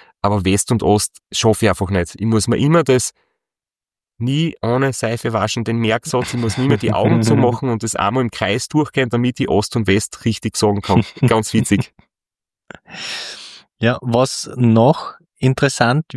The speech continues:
Speaker 2: wird, also für die Crew wird's jetzt dann ein bisschen angenehmer, vor allem für die Tagschicht,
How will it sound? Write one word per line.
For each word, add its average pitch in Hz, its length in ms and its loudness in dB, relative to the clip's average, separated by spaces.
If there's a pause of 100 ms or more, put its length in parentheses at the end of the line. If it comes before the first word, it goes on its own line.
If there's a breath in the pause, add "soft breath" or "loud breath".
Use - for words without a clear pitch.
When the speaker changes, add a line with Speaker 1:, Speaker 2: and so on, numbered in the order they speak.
Speaker 2:
wird, 117 460 2 (160)
also 110 420 0 (200)
für - 260 0
die 127 80 2
Crew 135 420 4 (220)
wird's 120 340 0
jetzt - 240 -4
dann 120 240 -2
ein 107 140 -8 (260)
bisschen 139 220 2
angenehmer, 120 520 0
vor - 140 -2
allem 110 100 0
für - 100 -2
die 110 100 0
Tagschicht, 104 540 0